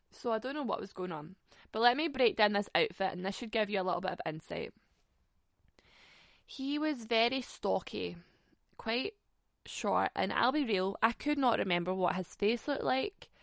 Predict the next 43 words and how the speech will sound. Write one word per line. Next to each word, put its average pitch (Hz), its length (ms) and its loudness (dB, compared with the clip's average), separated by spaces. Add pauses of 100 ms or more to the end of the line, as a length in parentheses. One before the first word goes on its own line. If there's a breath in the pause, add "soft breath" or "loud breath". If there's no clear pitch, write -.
(580 soft breath)
Because 214 260 0
we 214 100 0
met 170 260 0
in 165 180 -2
the 170 80 -2
middle 165 260 -2
of, 165 240 0
like, 170 180 -2
a 170 60 -8
kind 185 220 -2
of 170 260 -4 (480)
jostling 185 640 0
concert 175 540 -2
crowd 175 460 0 (380)
in 180 180 2
the 165 120 -2
dark. 202 760 4 (840 soft breath)
Um, 202 540 2 (100)
and 208 120 -4
he 226 140 -4
was 240 140 -2
too 254 200 -2
short 214 360 2
for 220 80 -6
the 202 80 -2
light 196 260 -2
to - 120 -4
actually 196 300 -2
get 190 160 -2
on 190 140 2
his 240 140 -6
eyeballs, 262 560 2 (140)
so 240 60 -2
I 254 80 0
couldn't 311 360 -4
see 277 160 -4
what 269 120 -2
the 214 80 -4
fuck - 220 2
this 214 180 -6
guy 196 180 0
looked 220 180 -4
like. 180 360 -4